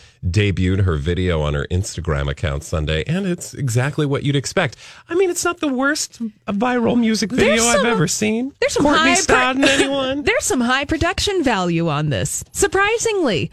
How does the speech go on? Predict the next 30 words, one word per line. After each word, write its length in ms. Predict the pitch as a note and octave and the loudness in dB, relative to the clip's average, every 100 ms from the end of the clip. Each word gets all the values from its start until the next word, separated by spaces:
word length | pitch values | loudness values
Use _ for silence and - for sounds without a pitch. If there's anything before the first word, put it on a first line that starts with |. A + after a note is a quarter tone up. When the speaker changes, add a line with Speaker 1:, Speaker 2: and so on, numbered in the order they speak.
| - | -8
Speaker 2:
So 180 | - E4+ | -2 0
I 140 | F4 | 0
wanna 260 | G#4+ A4+ F#4 | 0 0 0
know 180 | D#4+ D4 | 0 2
who 140 | E4 | 0
she 200 | F4 F#4 | 0 0
hooked 220 | D4+ D#4+ | 0 0
up 160 | F4 G4 | -2 0
with. 160 | F4+ A3 | 2 2
Is 120 | G#3+ | 0
she, 120 | B4+ C#5+ - | 0 -2 -2
is 120 | F4+ | -2
she 180 | - A#4+ C5+ | 0 -2 0
managed 340 | G#4 F#4 F#4 E4 | 0 0 -2 -2
by 120 | C#4+ | -2
the 80 | B3 | -2
same 240 | C4+ C4 | -2 -2
person 280 | C4 B3+ G#3+ | -2 -2 -2
who 60 | |
does 240 | G3 F#3 - | 0 0 -2
Tan 280 | - F#3+ F#3 | -2 -2 0
Mom? 360 | F#3 F3+ F3+ - - - | -2 -2 -2 -6 -12 0
Speaker 1:
Uh, 380 | E3+ D#3+ D#3 C#3+ | 2 4 2 2
no, 720 | D3+ D#3 E3+ C3 A#2 B2 E3 - | 4 4 4 4 2 2 0 -2
uh, 480 | B2+ B2 B2 A#2+ A2+ | 0 2 2 0 0
she 260 | - C#3+ C3+ | -2 0 0
most 260 | B2+ B2 | 0 0
certainly 420 | - C#3+ A2 B2 G2+ | 0 0 0 2 2
is 180 | G2 | 2
not. 720 | G#2+ A2+ G#2 E2 G2 - - | 2 2 2 0 -2 -6 -16